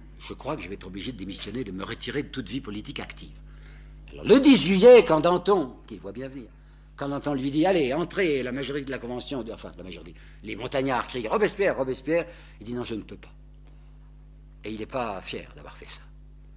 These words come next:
Il a l'impression que, quelle que soit sa santé, il ne devrait pas se dérober. Et que, quelle que soit le, la difficulté de la tâche, mais étant donné les dangers de la France, il aurait dû marcher. Le vingt-sept juillet, donc le même mois, hein, le vingt-sept juillet,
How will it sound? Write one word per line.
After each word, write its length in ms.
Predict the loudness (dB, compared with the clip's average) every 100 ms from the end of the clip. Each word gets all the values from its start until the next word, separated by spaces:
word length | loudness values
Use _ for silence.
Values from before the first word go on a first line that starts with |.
| -20 -20 -12
Il 80 | -10
a 60 |
l'impression 360 | -8 -8 -6 -6
que, 80 | -6
quelle 160 | -8
que 100 | -6
soit 160 | -8 -8
sa 140 | -10
santé, 340 | -12 -14 -10 -8
il 80 | -8
ne 40 |
devrait 180 | -10 -14
pas 140 | -14
se 60 | -12
dérober. 360 | -12 -12 -16 -18 -20 -20 -20 -20 -20 -16
Et 40 |
que, 120 | -10
quelle 180 | -8 -4
que 100 | -2
soit 300 | -2 0 0
le, 240 | 0 -2 -6 -14 -12
la 80 | -8
difficulté 440 | -6 -4 0 0
de 60 | 0
la 100 | 0
tâche, 360 | 4 4 4
mais 160 | -2 -4
étant 160 | -2 -4
donné 180 | -4
les 60 | -2
dangers 280 | -2 0 -2
de 60 |
la 100 | -4
France, 360 | 0 2 2 2 -12 -20 -20 -20 -20 -16
il 120 | -12
aurait 140 | -6 -2
dû 100 | -4
marcher. 320 | -4 -12 -16 -20 -20 -20 -20 -20 -20 -20 -20 -16
Le 60 | -14
vingt-sept 640 | 2 2 2 6 6 6
juillet, 420 | 4 8 10 10
donc 240 | 8 6 4
le 60 |
même 180 | 4 4
mois, 240 | 6 4 4
hein, 80 |
le 80 | 0
vingt-sept 320 | 0 0 -2
juillet, 420 | -2 0 0 -2